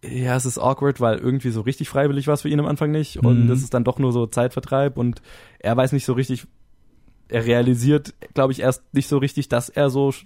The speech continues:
Speaker 1: sehr benutzt wird einfach nur und dann, als er's merkt und ein bisschen mehr draus machen will, sozusagen einfach mit Konversation oder so weiter, ist es halt alles sehr unangenehm und awkward und dann mit der Tochter ist es so eine natürliche Chemie, die die beiden halt auch haben.
Speaker 2: Mhm.
Speaker 1: Ähm,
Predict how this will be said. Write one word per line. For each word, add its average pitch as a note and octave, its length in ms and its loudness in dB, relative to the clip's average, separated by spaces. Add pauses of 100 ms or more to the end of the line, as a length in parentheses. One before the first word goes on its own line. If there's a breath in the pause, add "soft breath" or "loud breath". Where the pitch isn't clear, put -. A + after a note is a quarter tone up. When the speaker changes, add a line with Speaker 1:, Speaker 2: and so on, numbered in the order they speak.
Speaker 1:
sehr C3+ 300 2
benutzt C#3+ 440 0
wird C#3+ 180 2
einfach C#3 300 -2
nur D3+ 320 2
und B2+ 240 -2
dann, C3 300 2 (300 loud breath)
als A#2 200 -2
er's C3 120 0
merkt C3 280 2
und B2 120 -4
ein B2 100 -4
bisschen A#2 440 -2 (460)
mehr A#2 320 0
draus B2 300 -2
machen B2 280 -2
will, C3 160 4
sozusagen A#2+ 520 -4
einfach A2 180 -2
mit A2+ 160 -4
Konversation A#2 640 -2
oder A#2+ 160 -2
so A#2 100 -4
weiter, A#2 280 -4
ist A2 100 -4
es G#2+ 100 -10
halt A#2 160 -2
alles A#2 240 -8
sehr A2+ 260 -2 (1200 soft breath)
unangenehm B2 480 4
und A2 80 0
awkward B2 420 2
und A#2 180 2
dann A#2 140 4
mit A#2 100 2
der A2+ 80 2
Tochter C3 320 0
ist A#2+ 140 -2
es A2+ 100 -6
so B2+ 60 0
eine A#2+ 100 2
natürliche B2 540 0
Chemie, C#3 320 2
die A#2+ 100 2
die A2 120 2
beiden A2 320 2
halt G#2+ 140 2
auch G#2+ 140 -2
haben. B2 240 0 (140)
Speaker 2:
Mhm. C#3 400 4 (200)
Speaker 1:
Ähm, A#2 580 2